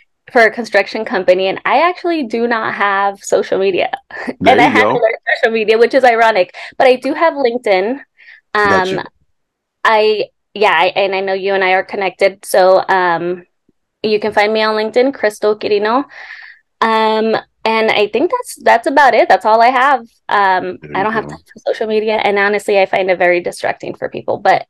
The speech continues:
Speaker 1: LinkedIn is a great, great platform to network and really, you know, put yourself out there. And that's, that's how you and I connected. And it's, it's
Speaker 2: Mm-hmm.
Speaker 1: great. I appreciate you, um, re-, having me on here and hearing my story.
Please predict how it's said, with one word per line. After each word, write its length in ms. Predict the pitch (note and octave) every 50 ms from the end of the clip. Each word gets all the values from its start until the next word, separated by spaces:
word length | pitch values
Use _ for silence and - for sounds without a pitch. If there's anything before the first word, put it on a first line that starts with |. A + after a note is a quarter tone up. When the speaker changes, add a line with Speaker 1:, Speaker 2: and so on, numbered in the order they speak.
| - -
Speaker 1:
LinkedIn 420 | B3+ C4+ D4 D4+ C#4+ D#4 C#4+ C#4+
is 100 | C4+ B3
a 60 | A#3+
great, 360 | G#3+ - A3 A3 G#3+ G#3+ G#3+
great 260 | - G#3+ G#3 G3+ - -
platform 460 | - G#3 G3 - - - G3+ G3+ G3+
to 100 | - - F#3
network 440 | F3+ F3+ - - F3+ F#3 F#3 - -
and 160 | - F#3+ F#3 F3+
really, 400 | F#3 F#3 F3+ F3+ F3+ F3 F3 - - - - - -
you 80 | - G3+
know, 80 | F#3 F3+
put 200 | - G#3+ F3+ -
yourself 260 | G3+ - - F#3 -
out 220 | E3 E3 F3 F3 -
there. 140 | F#3 E3
And 120 | E3+ E3+ E3
that's, 140 | F3 F#3 -
that's 220 | - F3 F3+ -
how 80 | - G3+
you 140 | G3+ G#3 G#3
and 100 | G3+ G#3+
I 100 | G#3 B3+
connected. 480 | B3+ - C#4+ F#3+ E3+ E3+ - F3 F3
And 140 | F3+ F3 F3
it's, 260 | F3+ F3 - - - -
it's 180 | - F#3 E3 E3
Speaker 2:
Mm-hmm. 80 | D#3+ D#3+
Speaker 1:
great. 220 | F#3 F3+ F3+ _ - _ - _ -
I 60 | F3 F3+
appreciate 680 | F3+ F#3 F3+ - - - F#3+ F#3+ - - G#3 F3+ E3+ E3+
you, 460 | - F3+ F#3 F3+ F3+ F3 E3+ F3+ F3+ - - - - - - - -
um, 260 | - G3 F#3+ G3 F#3+
re-, 180 | F3+ F#3 F3+ F3 -
having 400 | - - F3 F3 F3+ G3 G3 G3+
me 80 | F#3+ F#3+
on 160 | F3 F3 G3
here 160 | G#3+ A3 G#3
and 160 | F#3+ F#3+ F#3
hearing 340 | F#3 - G3+ G3+ G3+ G#3+ G#3+
my 120 | G#3+ G#3 G#3
story. 440 | - - G#3 G#3 G#3+ G#3+ G#3+ -